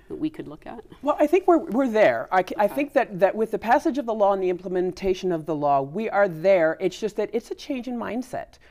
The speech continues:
Speaker 2: We are not punishing parents anymore. We're, we're not of the belief that they need to go before a judge.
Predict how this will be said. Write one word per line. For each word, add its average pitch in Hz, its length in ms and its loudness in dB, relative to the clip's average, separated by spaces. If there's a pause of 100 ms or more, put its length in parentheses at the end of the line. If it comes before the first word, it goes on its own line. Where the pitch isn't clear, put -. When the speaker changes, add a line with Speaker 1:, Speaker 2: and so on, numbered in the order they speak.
(200)
Speaker 2:
We 226 180 2
are 262 160 6
not 220 440 -2
punishing 202 440 -6
parents 160 400 -6
anymore. 123 520 -8
We're, 185 240 2
we're 180 180 2
not 185 280 2
of 190 180 -2
the 180 100 -2
belief 175 380 0
that 156 180 -6
they 170 140 0
need 170 200 0
to 165 80 -4
go 160 180 0
before 160 380 -4
a 156 40 -4
judge. 151 420 -4